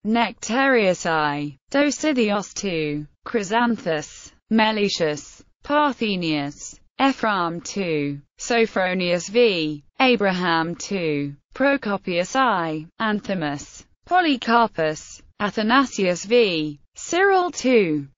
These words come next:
Procopius two, Gerotheus, Nicodemus I, Gersimus I, Damianus I,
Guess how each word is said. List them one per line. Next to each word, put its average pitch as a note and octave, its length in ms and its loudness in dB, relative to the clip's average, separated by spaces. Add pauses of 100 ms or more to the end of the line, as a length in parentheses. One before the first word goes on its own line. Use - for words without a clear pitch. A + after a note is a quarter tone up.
Procopius G3+ 840 -2
two, D3+ 540 -4 (200)
Gerotheus, G#3 1080 2 (200)
Nicodemus G#3+ 720 0
I, D3+ 420 -4 (180)
Gersimus D4 760 2
I, E3+ 500 0 (160)
Damianus B3 1000 4
I, E3+ 500 0